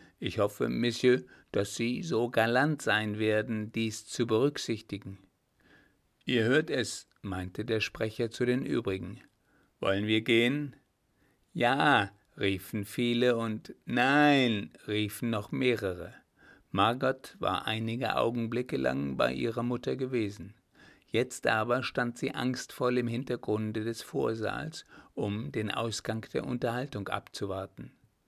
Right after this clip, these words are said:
Sie sah Königsau draußen auf dem Korridore stehen. Das Licht, welches er in der Linken hielt,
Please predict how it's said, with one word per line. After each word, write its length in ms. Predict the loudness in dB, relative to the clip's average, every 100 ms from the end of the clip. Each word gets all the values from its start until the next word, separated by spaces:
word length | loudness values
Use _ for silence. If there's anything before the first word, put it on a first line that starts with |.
| _ -20 -20
Sie 200 | -4 0
sah 260 | 0 0 -2
Königsau 680 | -2 0 0 -4 -6 -4 -4
draußen 540 | -4 -2 -2 -2 -4
auf 160 | -4 -4
dem 180 | -6 -2
Korridore 680 | -2 0 -2 -2 -4 -4 -8
stehen. 420 | -8 -8 -8 -14 -20 -20 _
Das 260 | -4 -4 0
Licht, 440 | 0 0 -6 -6
welches 400 | -4 -4 -6 -8
er 220 | -4 -4
in 80 | 0
der 120 | 0
Linken 360 | 0 -2 -4 -6
hielt, 480 | -2 -2 -2 -4